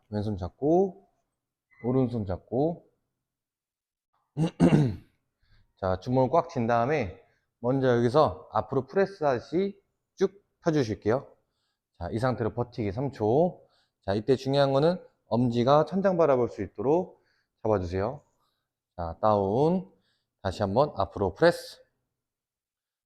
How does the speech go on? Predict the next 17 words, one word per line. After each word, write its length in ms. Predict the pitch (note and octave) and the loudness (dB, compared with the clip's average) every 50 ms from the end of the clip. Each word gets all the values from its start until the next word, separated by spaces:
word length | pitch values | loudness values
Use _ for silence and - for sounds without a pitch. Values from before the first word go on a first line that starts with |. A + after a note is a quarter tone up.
| _ _ | _ _
삼 180 | _ D3 C#3+ C3 | _ -2 -2 0
초. 300 | - B2+ G#2+ F#2 E2+ E2+ | 2 2 2 2 2 -2
삼, 280 | - - C#3+ D3 - - - _ _ _ _ _ _ _ _ _ _ _ | 0 0 0 0 0 -4 -18 _ _ _ _ _ _ _ _ _ _ _
이, 360 | - A2 A2 G#2 G2 F2+ D#2+ _ _ _ _ _ _ _ _ _ _ _ | -4 -2 -2 0 -2 -4 -6 _ _ _ _ _ _ _ _ _ _ _
일, 480 | C#3 D3 D#3 D#3+ E3 E3+ E3+ E3+ E3+ _ _ _ _ | 0 2 4 4 4 2 0 -2 -8 _ _ _ _
둘, 640 | A#2 B2 C3 C3+ C#3 C#3+ C#3+ C#3+ C#3+ C#3 A2+ - - | 0 2 4 4 4 4 4 4 2 2 -2 -10 -2
다운. 680 | - A2 G#2+ A2 B2 C#3+ D3+ D#3 D#3+ D#3+ E3 E3+ D#3+ E3 _ _ _ _ _ _ _ _ _ _ _ _ | 2 4 4 6 6 4 4 4 6 4 4 2 0 -4 _ _ _ _ _ _ _ _ _ _ _ _
다시. 380 | - F#2+ F#2 - C#3+ - - _ _ _ _ _ _ _ _ _ _ _ _ _ _ _ _ _ _ _ _ _ _ _ | -10 -10 -4 -4 -6 -6 -6 _ _ _ _ _ _ _ _ _ _ _ _ _ _ _ _ _ _ _ _ _ _ _
아, 260 | F2+ F2 F2 F2 F2 - | -10 -10 -8 -8 -10 -6
삼, 320 | - C#3+ D3+ D#3+ - - - - _ _ _ _ _ _ _ - | -2 -2 -2 -2 -2 -10 -20 -20 _ _ _ _ _ _ _ -6
이, 340 | A2+ A2+ G#2+ G2+ F#2 E2+ E2 _ _ _ _ _ _ _ _ _ | -4 -2 -2 -2 -4 -6 -10 _ _ _ _ _ _ _ _ _
일, 360 | - B2+ C#3+ D3+ D#3 D#3 D3+ D3 | 0 2 2 4 4 2 0 -4
세 460 | - - - A2 G#2 G2 F#2 F2 E2 D#2+ | -8 -4 0 0 2 2 2 0 -4 -2
개. 300 | - B2 D3 D3+ D3 - - _ _ _ _ | 0 2 2 2 0 -6 -20 _ _ _ _
다운. 600 | - G2 G2+ A2 B2 C#3 C#3+ D3 D3 D#3 D#3+ D3+ D3+ - _ _ _ | 0 0 2 2 2 4 4 4 4 4 2 0 -4 -12 _ _ _
다시 220 | - F#2 - - _ | -12 -10 -10 -4 _
뻗고. 440 | B2+ C3+ - - E3+ - - - | 0 0 2 2 0 0 0 -8